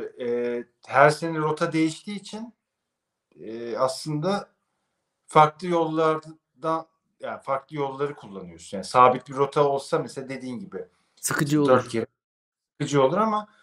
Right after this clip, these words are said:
Speaker 1: hep değiştiği için belki de o yüzden tercih
Speaker 2: Hmm,
Speaker 1: ettim.
Speaker 2: anladım, anladım. Ee, Aydın şey sormuş, "Biraz da Sufferfest'le ilgili bilgi alabilir miyiz?" demiş. Şöyle
Speaker 1: Hı hı.
Speaker 2: yapalım, ben seni ekrana yalnız vereyim. Sen bize biraz, e,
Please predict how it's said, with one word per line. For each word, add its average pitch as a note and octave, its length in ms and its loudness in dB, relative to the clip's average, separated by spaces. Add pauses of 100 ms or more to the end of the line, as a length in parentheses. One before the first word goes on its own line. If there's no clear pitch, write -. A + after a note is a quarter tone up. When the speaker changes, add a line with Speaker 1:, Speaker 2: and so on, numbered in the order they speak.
(240)
Speaker 1:
hep D#3+ 220 -8
değiştiği E3+ 440 2
için F#3+ 380 -8 (100)
belki D#3 340 -2
de F3 60 -2
o E3+ 120 2
yüzden E3+ 380 -2 (260)
tercih A2 380 -2
Speaker 2:
Hmm, A2+ 180 -4
Speaker 1:
ettim. - 140 -6 (340)
Speaker 2:
anladım, A2 500 -4
anladım. A2 420 -4 (1000)
Ee, A#2 260 0 (260)
Aydın B2+ 380 0
şey D3+ 240 0
sormuş, A#2+ 600 -4 (100)
"Biraz C3+ 320 0
da C#3+ 60 0
Sufferfest'le C#3 720 -2
ilgili C3+ 380 2
bilgi B2+ 280 2
alabilir C3 360 0
miyiz?" B2+ 300 0
demiş. B2 440 -2 (600)
Şöyle C3 360 0
Speaker 1:
Hı A2+ 60 -2
hı. - 0 -
Speaker 2:
yapalım, A2+ 380 -2 (120)
ben A#2 180 0
seni C3 260 -2
ekrana B2+ 600 -2
yalnız C3+ 400 0
vereyim. B2 340 0
Sen B2 300 0
bize B2+ 240 0
biraz, C#3 520 -4
e, B2 280 -2